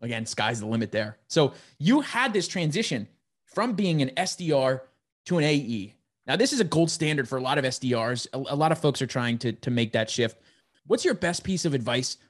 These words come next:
around that shift from making an S D R to an A E of how reps could do it most efficiently?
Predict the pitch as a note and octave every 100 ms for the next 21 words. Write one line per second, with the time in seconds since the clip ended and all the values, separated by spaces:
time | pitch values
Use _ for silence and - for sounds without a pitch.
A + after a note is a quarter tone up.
0 | - D#3 C#3+ C#3 C3+ - D3+ D#3 - D3
1 | D3+ - - C3 C#3 F#3 F3+ D3+ D3 -
2 | D3 C3 C3+ C#3 C3 B2+ B2+ C3 B2+ A#2
3 | - A#2+ A#2+ - _ _ _ _ _ _
4 | _ C3 D3 - - C#3+ A#2+ A2+ B2+ C3+
5 | C3+ B2+ B2 A#2+ B2+ A#2 G#2 G#2+